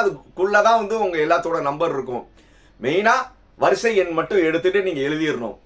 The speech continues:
இங்க காமனா பண்ண தப்பு எழுதுனேன்னா எ-, எல்லாருமே வந்து எஸ் ஐ ஆர் ரெண்டாயிரத்தி ரெண்டு, ரெண்டாயிரத்தி அஞ்சோட டீட்டெயில் எழுதாம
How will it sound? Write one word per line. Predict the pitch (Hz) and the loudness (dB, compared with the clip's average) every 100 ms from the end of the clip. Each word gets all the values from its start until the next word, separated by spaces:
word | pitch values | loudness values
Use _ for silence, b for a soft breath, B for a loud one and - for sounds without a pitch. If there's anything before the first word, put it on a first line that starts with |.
| b b b | b b b
இங்க | 147 190 | -8 -6
காமனா | - 175 226 254 262 240 | 0 2 4 4 2 2
பண்ண | 196 190 | 0 0
தப்பு | 190 175 - 214 | 2 2 -2 -2
எழுதுனேன்னா | 175 180 175 170 170 202 202 | 2 2 2 0 0 0 0
எ-, | 156 | -4
எல்லாருமே | 160 180 214 208 226 | -2 4 4 4 2
வந்து | 202 202 190 | -2 0 -2
எஸ் | 165 - | -4 -2
ஐ | 233 226 | 2 2
ஆர் | 220 180 156 165 | 2 2 0 2
ரெண்டாயிரத்தி | 202 202 190 | 2 2 -2
ரெண்டு, | 165 190 | -2 0
ரெண்டாயிரத்தி | 160 156 190 190 | 0 4 2 2
அஞ்சோட | 175 147 156 | -4 -2 0
டீட்டெயில் | 151 151 165 180 147 | 0 0 0 0 2
எழுதாம | 143 139 135 165 190 | 2 0 2 0 -2